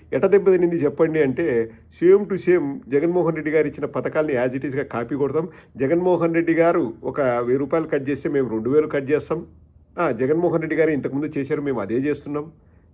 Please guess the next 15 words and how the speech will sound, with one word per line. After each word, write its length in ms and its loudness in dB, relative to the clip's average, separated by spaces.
ఇంకా 120 -2
మీరు 140 -6
కొత్తగా 340 -2
కనిపెట్టింది 540 -4
ఏందిరా? 560 -6
అది 120 -4
చెప్పండి. 460 0
ఉన్న 160 2
వాలంటీర్లను 560 4
పీకారు, 480 -2
సచివాలయ 380 2
వ్యవస్థను 360 0
నిర్వీర్యం 420 -2
చేస్తున్నారు. 580 -4
ఇప్పుడు 520 -8